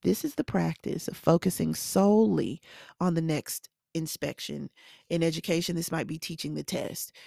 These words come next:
You know, in, in our work or office settings, this might be, uh, this is the next review. This is the next performance appraisal. And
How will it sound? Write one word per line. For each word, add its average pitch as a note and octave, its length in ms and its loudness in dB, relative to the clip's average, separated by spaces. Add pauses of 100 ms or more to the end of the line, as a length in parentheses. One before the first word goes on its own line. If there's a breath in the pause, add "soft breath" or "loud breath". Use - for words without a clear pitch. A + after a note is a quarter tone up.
(180 loud breath)
You E3 100 0
know, C#3 260 0
in, D3+ 300 -2 (200)
in D#3+ 100 -2
our D#3 240 -2 (260)
work E3 440 0 (420)
or - 180 2
office D#3+ 380 2
settings, D#3+ 480 2
this E3+ 220 -2
might E3 280 -2
be, D#3 460 0 (360 loud breath)
uh, - 160 -4 (260)
this D#3 260 -2
is D#3+ 120 -4
the D#3+ 100 2
next - 400 0
review. D#3 480 4 (200)
This D#3+ 200 0
is D#3+ 100 -2
the D#3+ 80 0
next D#3 300 -2
performance D#3+ 480 0
appraisal. D3 680 0 (540 loud breath)
And - 360 0